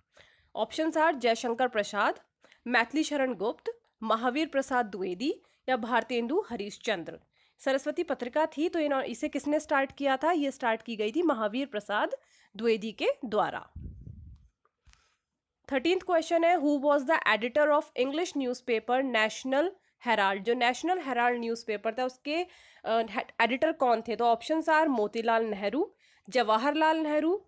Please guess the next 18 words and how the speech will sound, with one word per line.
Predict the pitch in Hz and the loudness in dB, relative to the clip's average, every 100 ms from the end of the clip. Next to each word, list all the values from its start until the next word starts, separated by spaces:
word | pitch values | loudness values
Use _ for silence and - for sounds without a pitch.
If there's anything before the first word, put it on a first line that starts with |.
| - | -8
महात्मा | 226 233 - 302 | -6 -6 -2 0
गांधी | 302 302 285 320 302 | 2 2 0 0 0
या | 247 | -2
जुगल | 185 196 262 | -2 -2 -2
किशोर। | 339 220 - 175 - _ _ _ - | -2 -8 -8 -10 -12 _ _ _ -2
तो | 262 | -2
इसका | - 277 | 2 0
जो | 285 | 0
करेक्ट | - 262 370 370 | 2 2 4 4
आंसर | 302 302 320 320 | 2 4 2 2
है, | |
that | 254 190 190 | 4 2 4
is | 392 466 - _ _ - | 0 0 -10 _ _ -12
जवाहरलाल | 196 226 226 220 269 247 202 233 - - - | 0 2 2 2 0 0 2 2 0 -6 -12
नेहरू। | 226 214 196 190 | -6 -4 -4 -2
जवाहरलाल | 214 240 262 311 294 269 | 0 2 2 2 2 0
नेहरू | 254 220 208 | 0 -2 -4
ने, | 220 226 453 | 0 0 0